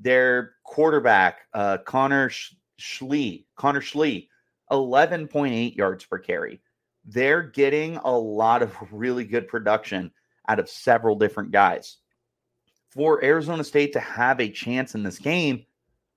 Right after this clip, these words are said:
you need to match their intensity. Now, notice, I'm saying intensity, not production. Because if U C L A runs for two hundred yards in this game like their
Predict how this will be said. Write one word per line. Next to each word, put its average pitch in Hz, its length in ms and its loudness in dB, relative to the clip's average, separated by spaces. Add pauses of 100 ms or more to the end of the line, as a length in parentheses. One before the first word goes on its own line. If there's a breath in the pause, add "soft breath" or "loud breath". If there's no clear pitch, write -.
(120)
you 135 120 0
need 156 180 -2
to 151 40 -2
match 123 300 0
their 113 100 0
intensity. 101 540 -8 (160)
Now, 120 160 4
notice, 131 580 4 (420)
I'm 117 120 -6
saying 185 260 0
intensity, 117 640 -6 (220)
not 95 600 0
production. 120 600 2 (680)
Because 143 320 4
if 135 280 4
U 185 140 -6
C 220 140 -2
L 185 160 4
A 160 80 6
runs 135 260 0
for - 140 -10
two 165 260 -6
hundred 135 240 -4
yards 117 260 2
in 117 60 -4
this 107 160 -4
game 107 300 -4
like 107 240 -4
their 101 340 2